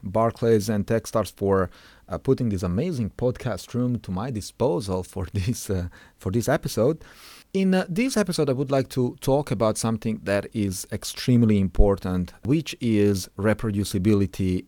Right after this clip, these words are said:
in machine learning. Now, why is reproducibility important? Is, well, because most of the times, you know, as a data scientist, you will not be the only person in charge,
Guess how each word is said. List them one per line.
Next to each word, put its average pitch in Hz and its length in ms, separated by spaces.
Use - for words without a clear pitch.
in 95 160
machine 82 280
learning. 80 300
Now, 156 160
why 180 340
is 139 300
reproducibility 113 680
important? 101 580
Is, 101 260
well, 92 320
because 117 460
most 175 460
of 135 100
the 117 80
times, 101 680
you 107 80
know, 98 80
as 120 120
a 156 60
data 131 260
scientist, 101 840
you 147 160
will 139 200
not 131 300
be 117 160
the 98 200
only 107 420
person 101 460
in 92 100
charge, 92 560